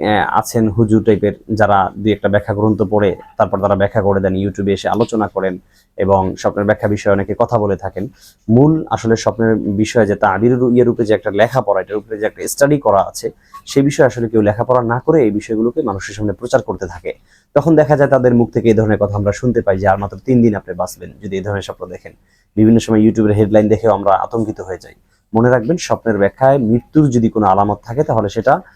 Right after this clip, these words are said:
শুধুমাত্র যাদের বয়স একেবারে ষাট সত্তরের ঊর্ধ্বে বা বার্ধক্যে উপনীত হয়ে গেছে, সে সমস্ত মানুষের ক্ষেত্রে প্রযোজ্য। এর থেকে কম বয়স যাদের, তাদের ক্ষেত্রে এ ধরনের ব্যাখ্যা প্রযোজ্য নয়।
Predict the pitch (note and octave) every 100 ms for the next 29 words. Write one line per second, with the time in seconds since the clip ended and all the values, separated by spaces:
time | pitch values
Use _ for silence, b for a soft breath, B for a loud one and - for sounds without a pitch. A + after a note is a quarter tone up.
0 | b _ - A#2+ B2+ B2+ - A#2 G#2 A2
1 | G2 G#2+ C#3+ - - - - A#2+ A#2+ -
2 | A#2+ - B2 - B2+ B2 A2 G2+ B2+ G#2
3 | F#2 G#2+ A2+ C3 D3 B2+ C3+ A#2+ A2+ G#2+
4 | G2+ G#2+ A3 A#3+ b b - D#3+ D3 C3+
5 | - A2+ G#2 G#2 A2 G2 G2 - G2 G2
6 | - - b b b _ - D3 - F3
7 | F3+ D3 C#3+ C#3 C#3+ B2 G#2 G2+ - G#2+
8 | A2+ - E3 C#3 A2 G#2+ G2+ G2 C#3 A#2
9 | G2 F#2 F#2+ G2+